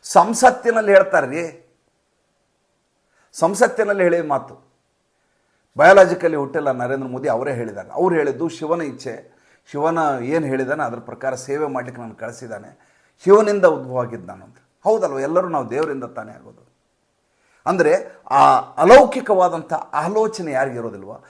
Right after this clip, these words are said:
ಅದು ಯಾರಿಗೆ ಅರ್ಥ ಆಗೋದಿಲ್ವೋ, ಅವರು ಈ ರೀತಿಯನ್ನ ಇಂಟರ್ಪ್ರಿಟೇಷನ್ ಮಾಡ್ತಾರೆ. ಅಷ್ಟೇ ಅಲ್ಲ, ಹೀನಾತಿಹೀನವಾಗಿ ಸಂಸತ್ತಿನಲ್ಲಿ ಇವ್ರು ಮಾತಾಡ್ತಾರೆ. ಇನ್ನೊಂದು ಘಟನೆಯನ್ನು ಹೇಳ್ಬಿಡ್ತೀನಿ, ಇವ್ರ ಬಗ್ಗೆ ಮಾತಾಡೋದು ಭಾಳ ಜಾಸ್ತಿ ಆಯ್ತು, ಬೇಜಾರು ನನಗೆ.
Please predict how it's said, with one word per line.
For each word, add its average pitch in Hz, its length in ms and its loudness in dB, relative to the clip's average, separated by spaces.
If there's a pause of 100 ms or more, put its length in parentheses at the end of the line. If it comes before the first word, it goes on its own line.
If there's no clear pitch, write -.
(180)
ಅದು 160 200 0
ಯಾರಿಗೆ 170 340 4
ಅರ್ಥ 147 360 2
ಆಗೋದಿಲ್ವೋ, 143 560 0 (200)
ಅವರು 190 200 2
ಈ 185 180 -2
ರೀತಿಯನ್ನ 170 460 -2 (220)
ಇಂಟರ್ಪ್ರಿಟೇಷನ್ 170 920 -6
ಮಾಡ್ತಾರೆ. - 440 -20 (1040)
ಅಷ್ಟೇ 190 260 6
ಅಲ್ಲ, 220 260 6
ಹೀನಾತಿಹೀನವಾಗಿ 196 1400 0 (120)
ಸಂಸತ್ತಿನಲ್ಲಿ 151 720 -14
ಇವ್ರು 107 160 -12
ಮಾತಾಡ್ತಾರೆ. - 800 -20
ಇನ್ನೊಂದು 269 400 6
ಘಟನೆಯನ್ನು 180 520 -2
ಹೇಳ್ಬಿಡ್ತೀನಿ, 131 520 -8
ಇವ್ರ 120 120 -10
ಬಗ್ಗೆ 139 200 -8
ಮಾತಾಡೋದು 117 520 -10
ಭಾಳ 117 140 -8
ಜಾಸ್ತಿ 117 400 -14
ಆಯ್ತು, 113 180 -16
ಬೇಜಾರು 113 380 -12
ನನಗೆ. - 380 -20